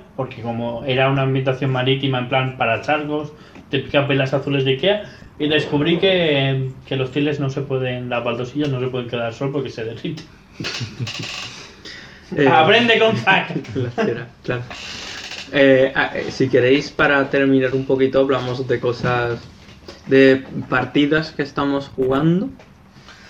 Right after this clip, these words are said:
Speaker 2: de forma activa. O sea, que están, no, no están pausadas desde hace meses,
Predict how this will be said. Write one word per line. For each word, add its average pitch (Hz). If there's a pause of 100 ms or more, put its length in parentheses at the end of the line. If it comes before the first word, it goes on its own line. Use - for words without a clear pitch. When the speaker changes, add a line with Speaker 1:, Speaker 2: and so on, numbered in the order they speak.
(120)
Speaker 2:
de 135
forma 143
activa. 165 (720)
O -
sea, 123
que 131
están, 131
no, 135
no 139
están 139
pausadas 135
desde 127
hace 127
meses, 135